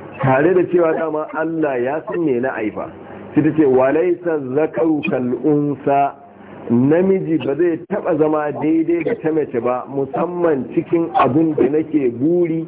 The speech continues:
wajen abun da nake so in samar da ɗa a kansa. Nake so na samu ɗa a kansa. Ta mace ba za ta iya irin wannan ba. Amma duk da haka, sai ta karɓi ɗa ta mace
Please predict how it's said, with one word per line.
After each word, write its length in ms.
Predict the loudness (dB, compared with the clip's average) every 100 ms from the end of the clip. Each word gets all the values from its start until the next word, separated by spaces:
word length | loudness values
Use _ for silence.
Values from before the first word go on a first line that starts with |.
| -10 -16 -16 -14 -2
wajen 600 | 2 4 4 4 2 2 -2
abun 340 | -4 -2 -2
da 120 | 0 0
nake 380 | -2 -2 -4 -2
so 200 | 0 0
in 140 | -2 -2
samar 360 | 0 0 0 -2
da 180 | 0 0
ɗa 180 | 2 0
a 160 | -4
kansa. 420 | -6 -4 -4 -6 -10 -12 -16 -16 -16 -4
Nake 540 | 0 2 2 2 2 4
so 120 | 2
na 120 | 2 2
samu 300 | 2 2 2
ɗa 220 | 2 2
a 60 | -2
kansa. 420 | -4 -4 -4 -6 -8 -14 -18 -14 -6 -4 2
Ta 120 | 4
mace 200 | 4 2
ba 100 | 0
za 120 | 0
ta 120 | -4 -4
iya 140 | 0
irin 180 | 0 0
wannan 320 | -2 -4 -4
ba. 80 | -6 -8 -16 -14 -14 -8 0
Amma 180 | 2 2
duk 160 | 2
da 80 | 0 0
haka, 320 | 2 0 -2 -12 -20 -18 -14 -14 -16 -2
sai 140 | 2 2 2
ta 60 |
karɓi 240 | 0 2 0 -2 -4
ɗa 260 | 0 0 0
ta 80 | -2
mace 260 | -2 -4